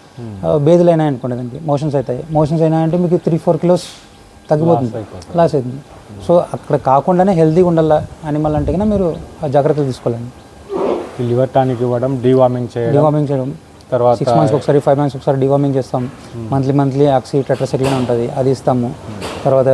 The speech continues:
Speaker 2: ఆ, లివర్ టానిక్స్ ఇస్తాము మంత్లీ మంత్లీ, ఇవన్నీ
Speaker 1: So,
Speaker 2: చేసుకుంటాం.
Speaker 1: లివర్ టానిక్ నెలకు ఎన్నిసార్లు ఇస్తున్నారన్న?
Speaker 2: ఒకసారి ఇస్తున్నామండి. అది
Speaker 1: ఎందుకన్నా అలాగా?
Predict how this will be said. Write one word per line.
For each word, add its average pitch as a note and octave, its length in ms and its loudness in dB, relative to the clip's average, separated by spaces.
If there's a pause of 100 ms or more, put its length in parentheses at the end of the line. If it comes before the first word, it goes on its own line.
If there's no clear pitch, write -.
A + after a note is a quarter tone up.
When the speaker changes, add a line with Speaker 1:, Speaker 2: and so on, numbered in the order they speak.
(460)
Speaker 2:
ఆ, B2+ 360 -6 (280)
లివర్ C#3 220 2
టానిక్స్ C#3+ 300 0
ఇస్తాము B2 300 -2
మంత్లీ B2+ 240 -2
మంత్లీ, B2 320 -2 (840)
ఇవన్నీ D3+ 180 2
Speaker 1:
So, D3 60 2
Speaker 2:
చేసుకుంటాం. D3 280 2
Speaker 1:
లివర్ G#3 240 4
టానిక్ G#3 480 2 (360)
నెలకు D#3+ 320 0
ఎన్నిసార్లు E3+ 400 -2
ఇస్తున్నారన్న? D#3 500 -6 (100)
Speaker 2:
ఒకసారి D3 340 2
ఇస్తున్నామండి. B2 540 -2
అది C3 120 -4
Speaker 1:
ఎందుకన్నా D3+ 460 2
అలాగా? C#3 380 0